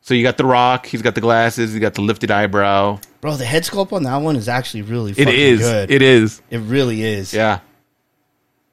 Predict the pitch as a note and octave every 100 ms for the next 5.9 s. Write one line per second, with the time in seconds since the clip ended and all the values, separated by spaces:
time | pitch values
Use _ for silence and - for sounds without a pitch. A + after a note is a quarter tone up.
0 | _ _ _ _ _ _ _ _ _ _
1 | _ _ _ _ _ _ A#2 D3 G#3 G3+
2 | E3 D3 D3 - D#3 C3 F2 - G#2 G2
3 | F#2+ C#3+ C#3+ C3+ B2 F#2+ G#2+ G2+ A#2 A2
4 | G#2+ A#2 A2+ A2 A2+ - G2+ A2 F#2+ G#2
5 | F#2+ - - - A2 - - A2+ G#2